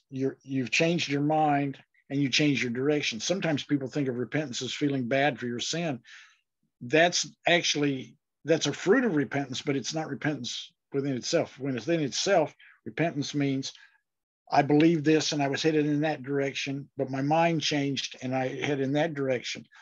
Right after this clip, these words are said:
I was headed away from God, whether I was religious or non-religious, it doesn't matter. It was, it was religion or non-religion without God.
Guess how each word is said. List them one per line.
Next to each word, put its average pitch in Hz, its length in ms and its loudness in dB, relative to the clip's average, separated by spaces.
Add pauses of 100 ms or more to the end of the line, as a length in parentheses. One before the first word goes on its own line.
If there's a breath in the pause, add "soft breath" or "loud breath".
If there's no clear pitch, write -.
(140)
I 131 60 0
was 127 180 -2
headed 143 280 2
away 151 240 4
from 151 240 -2
God, 127 440 -2 (840)
whether 147 280 6
I 147 60 8
was 143 340 2
religious 151 580 4
or 139 80 -2
non-religious, 135 720 0
it 131 100 -2
doesn't 139 280 2
matter. 135 420 0
It 131 100 -4
was, 127 180 -4 (100)
it 131 100 -6
was - 360 -6 (560)
religion 151 420 4
or 135 140 2
non-religion 143 640 2
without 131 360 0
God. 139 420 4